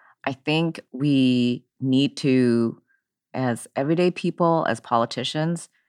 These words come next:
speak plainly about the stakes, because I think people are afraid to do that. You know, when we, we, when we think about wanting to be politically correct,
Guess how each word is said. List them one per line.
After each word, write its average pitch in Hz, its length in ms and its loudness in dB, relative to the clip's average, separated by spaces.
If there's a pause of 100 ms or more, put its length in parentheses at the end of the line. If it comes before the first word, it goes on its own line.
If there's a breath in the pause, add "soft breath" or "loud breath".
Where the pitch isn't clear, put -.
(140)
speak - 580 -4 (140)
plainly 170 680 4
about 117 320 4
the 117 80 -4
stakes, - 600 -6 (480)
because 151 280 2
I 143 80 4
think 175 300 0
people 185 300 2
are 147 160 8
afraid 151 400 0
to 143 100 -2
do 160 180 0
that. 110 280 -2 (420)
You 147 120 0
know, 123 180 6
when 135 200 2
we, 135 180 -2 (160)
we, 147 220 -4
when 143 140 -2
we 131 100 0
think 151 300 -4
about 120 480 2 (440 soft breath)
wanting 143 380 4
to - 80 -2
be 131 160 2
politically 131 520 0
correct, 117 640 0